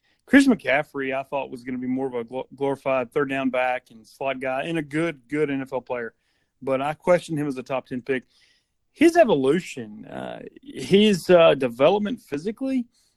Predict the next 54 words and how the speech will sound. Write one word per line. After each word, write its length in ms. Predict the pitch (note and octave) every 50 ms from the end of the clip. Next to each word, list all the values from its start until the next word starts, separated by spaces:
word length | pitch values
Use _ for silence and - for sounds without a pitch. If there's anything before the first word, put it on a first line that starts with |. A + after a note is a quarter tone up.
| _ _ _
and 160 | - C#3+ D3
just 200 | D3 G3 G3+ -
his 280 | - G3 F3+ E3+ C#3 B2
I 160 | C3 C3+ B2+
Q, 400 | - - - C3+ B2 A#2 A2+ A2+ -
uh, 40 |
uh, 460 | A#2+ A#2 A2+ A2+ - - - B2+ B2+ A#2+
for 200 | - - D3+ C#3
the 80 | B2+ A#2+
game 380 | A#2 B2+ B2+ C3 C3 B2+ C3 -
and 300 | D#3+ F#3 G3+ G#3 G3 E3
his 320 | E3+ G#3 A#3 B3 G#3 -
ability 460 | D#3+ C#3+ D3+ F#3 G#3 G#3+ G3 F#3+ D#3
to 60 | C3+
stay 260 | A#2+ - - D#3 D3+ A#2+
healthy. 360 | B2+ D3 D3 - A#2 G#2+ _ _ _ _ _ _ _ _ _ G3+
I 100 | G#3 G3
have 160 | D#3+ - -
been 140 | B2+ A#2+ A#2+
extremely 500 | A#2 - - - - G3 G#3 F#3+ D3 A#2+
impressed 340 | A2 - - A#2 A2+ -
with 140 | - A#2 -
him. 300 | - B2 C3 D3 E3 E3+ - _ _ _ _ _ _ _ -
And 140 | B3+ C4+
I 100 | F3 A3+
think 320 | B3 - - G#3+ G3+ G#3 E3+
because 320 | C#3+ C3 - F3 F#3 E3+
of 80 | D#3 C3+
Saquon 400 | - E3+ D#3+ - - D#3 C#3+ C3+
Barkley's 560 | B2+ B2+ C3+ C3 _ C3+ C3 B2 A#2+ A#2 -
injuries, 400 | C#3 C#3 E3 D#3 C3+ A#2+ A2+ A#2
if 160 | A2 - -
you 80 | F#3 F#3+
just 220 | G#3 G3 G3+ -
look 180 | F3+ E3+ D#3+ -
from 320 | _ C#3+ B2+ A#2+ A#2 A#2 - _ _ _ _ _ _
weeks 220 | D3 E3 D#3+ - -
one 140 | E3 D#3+ C#3+
to 120 | B2+ B2
eight, 260 | D#3 G3 G#3+ F#3+ - - _
Christian 320 | _ - A#3+ B3 C4+ B3 G3+
McCaffrey's 400 | - E3+ F#3 F#3 - F#3 C#3 -
been 180 | C#3 C#3 C3+
the 60 | B2
best 280 | G#2+ - B2+ B2 - -
running 200 | B2+ A#2+ A#2+ A2+
back 220 | A#2+ A#2 A2+ -
in 60 | B2 A#2+
the 60 | A#2+
N 80 | A2+
F 140 | A2+ - -
L, 140 | C#3 C3+ A#2+
right, 180 | A#2 A#2+ B2+ C3+
Lane? 220 | D3 D3+ D#3+